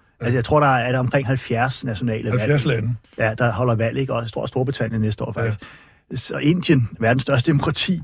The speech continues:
Speaker 2: øhm, Rusland,
Speaker 1: Indonesien,
Speaker 2: Indonesien,
Speaker 1: Bangladesh, Taiwan,
Speaker 2: Præcis, ikke?
Speaker 1: you name it.
Speaker 2: Og jeg, jeg tænker bare, at, øhm, jeg håber, at vi alle sammen er opmærksom på, hvordan vi kan støtte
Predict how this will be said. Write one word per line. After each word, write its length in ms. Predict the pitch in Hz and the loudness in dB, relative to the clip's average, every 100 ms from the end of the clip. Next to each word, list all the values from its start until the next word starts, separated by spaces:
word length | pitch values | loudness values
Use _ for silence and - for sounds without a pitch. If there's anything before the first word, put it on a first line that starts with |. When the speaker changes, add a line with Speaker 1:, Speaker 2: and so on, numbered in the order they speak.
| - - - - | -8 -14 -14 -2
Speaker 2:
øhm, 680 | 123 110 107 104 101 98 98 - - - | 0 2 2 -2 -2 -4 -6 -8 -4 2
Rusland, 340 | 151 110 110 | 2 4 4
Speaker 1:
Indonesien, 340 | 123 151 131 127 | 6 6 4 0
Speaker 2:
Indonesien, 840 | 123 110 139 127 156 123 - 151 | 0 0 2 4 4 2 2 2
Speaker 1:
Bangladesh, 300 | 127 107 98 117 | 2 2 2 0
Taiwan, 260 | 113 110 | 2 2
Speaker 2:
Præcis, 320 | 123 131 156 | 2 0 0
ikke? 200 | 175 - | -2 -2
Speaker 1:
you 80 | 117 | -2
name 280 | 104 110 131 | 0 0 0
it. 160 | 120 - - _ - | -2 -8 -20 _ 0
Speaker 2:
Og 140 | 151 | 2
jeg, 140 | 170 175 - - 156 | 2 0 -4 -12 -4
jeg 120 | 160 | -2
tænker 260 | 185 196 180 | 2 2 2
bare, 380 | 135 147 156 | 2 2 -2
at, 140 | 127 120 _ | -4 -6 _
øhm, 420 | 113 101 98 98 95 _ _ _ _ - _ - | -4 -4 -8 -10 -14 _ _ _ _ -20 _ -4
jeg 80 | 127 | -4
håber, 500 | - 208 214 139 - - | 4 4 6 0 -4 -4
at 200 | 135 123 | -2 2
vi 100 | 131 | 4
alle 160 | 143 170 | 2 2
sammen 240 | 135 120 | -2 -2
er 40 | |
opmærksom 460 | 113 120 120 127 165 | -4 -4 -6 -6 -4
på, 80 | 135 | -2
hvordan 220 | 120 120 | 0 0
vi 80 | 131 | 0
kan 140 | 123 | -2
støtte 420 | 131 - 131 139 | -6 2 2 2